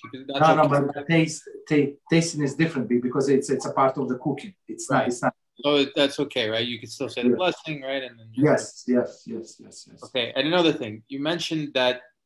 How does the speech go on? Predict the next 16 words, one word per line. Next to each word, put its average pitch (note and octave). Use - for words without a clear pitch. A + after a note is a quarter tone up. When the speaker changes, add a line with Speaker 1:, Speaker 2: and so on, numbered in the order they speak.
Speaker 1:
if E3
there's E3
a D#3
stain D3
on B2+
your A#2
shirt, A2+
it's -
a A#2
Hilul C3
Hashem. A2+
I A#2
heard C3+
that A2+
too. G2+
Speaker 2:
Yes. C3